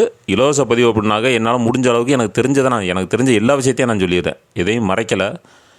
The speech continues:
So நானும் ப்ளே பண்றேன். நான் உங்கள்ட்ட என்ன சொன்னனோ அதே மெத்தட்ல நானும் ப்ளே பண்ணேன். எனக்கும் ஃபெயிலியர் ஆகும், எனக்கு லாஸ் ஆகத்தான் செய்யும்.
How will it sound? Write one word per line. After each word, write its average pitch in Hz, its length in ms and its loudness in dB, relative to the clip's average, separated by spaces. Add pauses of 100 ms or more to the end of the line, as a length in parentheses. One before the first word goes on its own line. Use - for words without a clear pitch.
(260)
So 107 100 -4
நானும் 127 320 0
ப்ளே 127 160 2
பண்றேன். 113 440 -2 (140)
நான் 101 160 -2
உங்கள்ட்ட 101 240 -2
என்ன 131 160 0
சொன்னனோ 127 280 0
அதே 120 240 2
மெத்தட்ல 127 340 0
நானும் 117 280 0
ப்ளே 110 160 0
பண்ணேன். 90 300 -2
எனக்கும் 123 360 -2
ஃபெயிலியர் 120 320 2
ஆகும், 117 240 0
எனக்கு 117 260 -2
லாஸ் 110 200 0
ஆகத்தான் 101 320 0
செய்யும். 76 180 -4